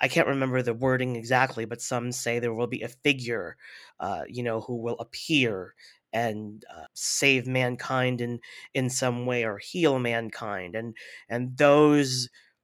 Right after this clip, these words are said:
those visions, those prophecies are attributed to the arrival of Christ. And so that's pretty much common knowledge. But maybe, maybe you might have picked up on how I'm going on a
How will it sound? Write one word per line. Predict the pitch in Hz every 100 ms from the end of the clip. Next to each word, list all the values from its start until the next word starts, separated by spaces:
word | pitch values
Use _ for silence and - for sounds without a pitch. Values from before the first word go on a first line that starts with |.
| - 147 135 131
those | 143 143 143 139 123
visions, | 127 120 147 131 123 110 107 104 117
those | 131 131
prophecies | - 131 131 123 - 123 110
are | - 127 127
attributed | 120 - 277 180 117 110 127 - - - -
to | 151
the | 135 131
arrival | 120 117 113 110
of | 110 -
Christ. | - 117 - - - _ - -
And | 156 156
so | 185
that's | 254 -
pretty | 294 262
much | 208 -
common | - 151 143 127
knowledge. | 120 127 110 76 98 127 - - - - -
But | 135 143 143
maybe, | 156 160 202 247 156 131 131 202 - _ _ _ -
maybe | 170 185 185
you | 185 156 151 175 185 190 202 202 160
might | 160 156 151
have | 151
picked | - 156
up | 147 139
on | 135 135 123 - _ _ _
how | - - 135 131
I'm | - 135
going | 135 131 127
on |
a | 127